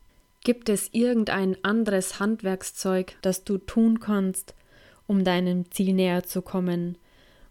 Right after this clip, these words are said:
Oder kannst du tatsächlich nichts tun und musst dich deinem sogenannten Schicksal überlassen?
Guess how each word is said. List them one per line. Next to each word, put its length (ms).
Oder 480
kannst 340
du 60
tatsächlich 800
nichts 440
tun 380
und 200
musst 240
dich 160
deinem 260
sogenannten 600
Schicksal 460
überlassen? 640